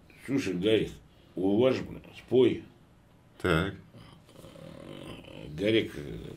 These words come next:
Speaker 1: говорит: «Знаете, у меня завтра концерт. Хотите послушать, как пою, приходите завтра».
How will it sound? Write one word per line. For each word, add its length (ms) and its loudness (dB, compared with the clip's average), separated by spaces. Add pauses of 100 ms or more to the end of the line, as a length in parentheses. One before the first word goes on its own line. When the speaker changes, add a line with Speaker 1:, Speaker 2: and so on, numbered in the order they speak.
(280)
Speaker 1:
говорит: 220 -6 (840)
«Знаете, 300 -4
у 20 -6
меня 120 -4
завтра 240 -6
концерт. 400 -6 (240)
Хотите 280 -8
послушать, 400 -6
как 120 -10
пою, 300 -4
приходите 500 -8
завтра». 340 -14